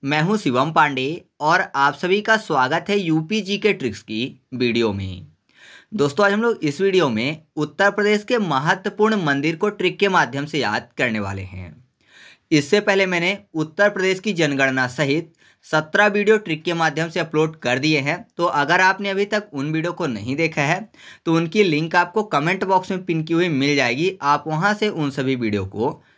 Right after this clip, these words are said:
देख सकते हैं। तो देरी ना करते हुए चलिए इस वीडियो को शुरू करते हैं। तो सबसे पहले बात कर लेते हैं चाइना मंदिर की, जो कि स्थित है श्रावस्ती में।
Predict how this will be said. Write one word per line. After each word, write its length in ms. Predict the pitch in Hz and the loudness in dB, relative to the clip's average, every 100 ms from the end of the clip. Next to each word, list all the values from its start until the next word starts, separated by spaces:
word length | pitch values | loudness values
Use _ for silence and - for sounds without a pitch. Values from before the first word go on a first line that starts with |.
| - | -14
देख 320 | 123 143 131 | 0 2 2
सकते 360 | - 101 - 101 | 0 -10 -12 -16
हैं। 380 | 92 90 113 135 _ _ _ _ 143 | -16 -16 -18 _ _ _ _ _ -2
तो 80 | 135 | 2
देरी 300 | 143 147 123 | 2 2 2
ना 180 | 123 | 0
करते 340 | 151 190 185 185 | 0 -2 0 0
हुए 240 | 151 147 196 - | 2 0 -2 -8
चलिए 260 | - 175 202 | -2 2 2
इस 280 | 208 185 185 | 2 0 0
वीडियो 260 | 170 123 104 | 0 0 -2
को 220 | 113 151 | -6 -8
शुरू 360 | - 160 123 101 | -6 -2 -2 -2
करते 340 | 101 98 98 | -8 -10 -12
हैं। 380 | 87 - - - _ _ _ - | -14 -14 -18 -20 _ _ _ -6
तो 100 | 175 | -2
सबसे 360 | 170 170 160 226 | 2 0 2 0
पहले 280 | 220 220 240 | 2 2 2
बात 380 | 170 165 202 - | 4 6 4 0
कर 140 | 220 | 0
लेते 260 | 220 214 214 | 0 -2 -4
हैं 160 | 240 | -4
चाइना 480 | 233 185 160 170 196 | -2 2 2 2 -2
मंदिर 360 | 156 110 120 107 | -2 -2 -4 -4
की, 440 | 101 101 92 - _ _ _ - | -8 -12 -12 -20 _ _ _ -10
जो 180 | 123 165 | 0 0
कि 400 | 165 226 226 165 | 2 0 0 0
स्थित 380 | 156 - 226 214 | -2 0 0 2
है 120 | 214 | 2
श्रावस्ती 640 | 214 208 165 120 101 - 107 | 2 2 2 2 -4 -8 -8
में। 320 | 98 92 98 | -8 -12 -16